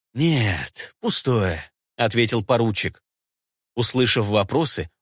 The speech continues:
он невольно вернулся к мыслям о Пете и вспомнил, что тот до сих пор заколдован. А ведь с этим следовало что-то сделать. И быстрее, раз уж свадьба на носу.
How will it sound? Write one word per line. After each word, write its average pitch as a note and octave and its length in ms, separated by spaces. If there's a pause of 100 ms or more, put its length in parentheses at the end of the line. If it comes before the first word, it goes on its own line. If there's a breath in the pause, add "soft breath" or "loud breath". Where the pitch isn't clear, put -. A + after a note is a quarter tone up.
(120)
он F#3+ 220
невольно C#3 460
вернулся B2+ 480
к - 80
мыслям C3 400
о A2 100
Пете - 340
и D#3+ 120
вспомнил, E3+ 480
что - 240
тот F#3 280 (260)
до F3 120
сих - 240
пор G3 140
заколдован. C#3 760 (320)
А F#2 160
ведь F#2+ 180
с - 120
этим G3+ 260
следовало G3 520
что-то G3+ 280
сделать. A#2+ 540 (260)
И A2+ 100
быстрее, C3+ 720
раз E3 240
уж F3 120
свадьба A#2+ 380
на B2 100
носу. B2 420